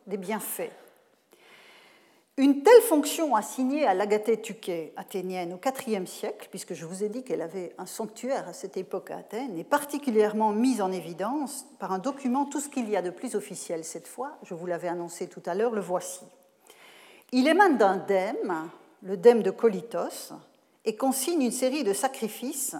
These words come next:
à accomplir au sein de cette communauté locale de l'Attique. Le document a été reconstitué au départ de plusieurs fragments. Il reste incomplet et mutilé,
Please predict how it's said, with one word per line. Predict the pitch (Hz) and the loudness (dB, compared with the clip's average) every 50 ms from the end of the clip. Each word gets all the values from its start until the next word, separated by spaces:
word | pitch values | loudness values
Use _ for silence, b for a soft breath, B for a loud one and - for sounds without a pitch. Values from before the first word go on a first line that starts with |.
| - - | -10 -6
à | 202 196 220 | -2 0 0
accomplir | 220 214 - 208 196 - - 247 269 285 - | 0 0 0 -2 -2 -4 -6 -6 -6 -2 0
au | 381 392 | 0 -2
sein | 196 - - 226 226 | -2 -2 -4 -6 -6
de | 220 | -4
cette | - - 196 - - | -6 -8 -8 -8 -8
communauté | - 196 190 180 175 175 170 165 165 - - 196 202 | -6 -6 -4 -4 -6 -6 -8 -10 -10 -6 -6 -4 -2
locale | 175 175 180 180 - 180 170 180 202 254 330 262 190 | -2 -2 -2 -2 -2 0 2 2 2 0 -2 -4 2
de | 190 240 | 4 6
l'Attique. | 240 196 170 - - - - - - - - - - - _ _ _ B B B B B B B B B B B B B | 6 6 4 0 -4 -10 -12 -14 -18 -20 -20 -20 -20 -20 _ _ _ B B B B B B B B B B B B B
Le | 220 220 | -2 2
document | 190 262 262 - 302 294 330 349 | 2 2 2 4 4 6 6 6
a | 320 | 6
été | 294 294 262 254 | 4 2 0 0
reconstitué | 254 254 254 254 247 233 - - 240 - - 247 254 | 0 0 -2 -2 -4 -6 -6 -8 -10 -8 -6 -2 0
au | 240 214 | 0 0
départ | 185 202 208 - 208 190 | 0 -2 -2 -2 -2 -4
de | 185 180 | -4 -6
plusieurs | - - 175 151 185 180 | -8 -12 -10 -10 -10 -10
fragments. | - - 214 214 202 220 262 294 294 - - _ _ _ _ _ _ _ _ _ _ _ _ _ _ _ _ _ _ B B B B B B B B B B 254 | -6 -6 -6 -6 -6 -8 -10 -10 -12 -16 -20 _ _ _ _ _ _ _ _ _ _ _ _ _ _ _ _ _ _ B B B B B B B B B B 4
Il | 247 254 | 6 8
reste | 269 269 269 277 311 | 8 8 6 6 4
incomplet | 294 269 - 247 233 226 233 - 254 247 220 220 - | 2 2 2 0 0 0 0 4 6 6 6 6 2
et | 226 | -2
mutilé, | 202 202 208 196 - - - 208 202 233 262 285 349 - | -2 -2 -4 -4 -4 -4 -2 -2 0 0 -2 -2 -4 -8